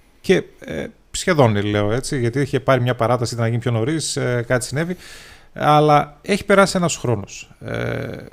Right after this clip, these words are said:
έχουν γίνει κινητοποιήσεις και εδώ και στη Σιτία, είδαμε να πηγαίνουμε και στο Ηράκλειο, είδαμε τον, ε, Δήμαρχο.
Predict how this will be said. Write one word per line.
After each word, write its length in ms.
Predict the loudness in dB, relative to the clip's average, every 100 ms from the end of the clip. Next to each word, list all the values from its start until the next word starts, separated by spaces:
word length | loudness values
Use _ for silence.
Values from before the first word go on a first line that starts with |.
| _ _ _ _ _ -20 -20 -10
έχουν 320 | -2 -2 0
γίνει 600 | -2 0 -2 0 -2 -2 -2
κινητοποιήσεις 880 | -2 2 0 2 2 2 0 -2 -2
και 120 | 2
εδώ 260 | 2 2 0
και 160 | 0
στη 160 | -4 -6
Σιτία, 640 | -8 -8 -4 0 0 2
είδαμε 580 | 0 0 0 0 0 -2
να 180 | -6 -8
πηγαίνουμε 520 | -8 -6 -4 -4 -6
και 120 | -6 -8
στο 160 | -8
Ηράκλειο, 380 | -4 -2 -2 -2
είδαμε 280 | -2 -4 -6
τον, 240 | -10 -10
ε, 120 | -10
Δήμαρχο. 460 | -6 -6 -6 -8 -10